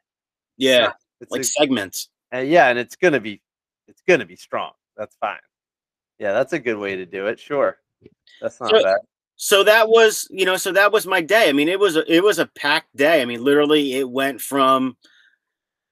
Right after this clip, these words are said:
Speaker 1: I think, you know, by the time I was in Woodstock in the morning to by the time I got home, because it ended up being four-hour ride, four-hour ride trip home in the rain. I mean, I think it was, like, six A M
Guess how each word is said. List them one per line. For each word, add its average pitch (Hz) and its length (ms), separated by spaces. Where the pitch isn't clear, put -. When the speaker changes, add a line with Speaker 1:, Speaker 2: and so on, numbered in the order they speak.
Speaker 1:
I - 60
think, - 380
you 120 80
know, 120 140
by 123 100
the 120 80
time 139 300
I 135 60
was 135 120
in 123 160
Woodstock 127 480
in 123 80
the 117 60
morning 127 460
to 120 180
by 110 160
the 107 80
time 127 300
I 120 100
got 113 220
home, 131 600
because 120 220
it 127 140
ended 131 240
up 117 80
being 127 180
four-hour 127 580
ride, 117 300
four-hour 131 540
ride 120 240
trip - 240
home 131 540
in 131 120
the 123 100
rain. 123 580
I 117 80
mean, 123 300
I 120 80
think 139 180
it 127 80
was, 123 220
like, 120 180
six - 920
A 127 200
M 131 440